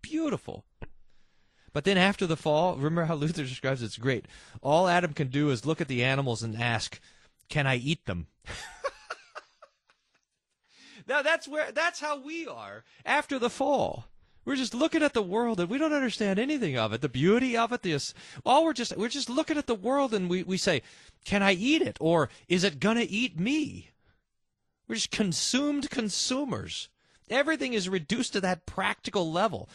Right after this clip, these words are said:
Will it digest? <laughs> It's just, this is crazy. And this is what politics does.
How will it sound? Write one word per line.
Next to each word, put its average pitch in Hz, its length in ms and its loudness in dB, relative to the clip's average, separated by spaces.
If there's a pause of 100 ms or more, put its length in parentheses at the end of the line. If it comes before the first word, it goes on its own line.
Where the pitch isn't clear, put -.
(160)
Will 202 360 4
it 247 180 -4
digest? 170 1000 -2 (260)
<laughs> - 80 -4 (1300)
It's - 220 -2
just, 247 240 -6
this 302 200 -6
is 151 120 -14
crazy. 302 640 -4 (580)
And 196 140 -2
this 320 180 -2
is 262 140 -4
what 247 160 0
politics 220 580 -2
does. 92 320 -8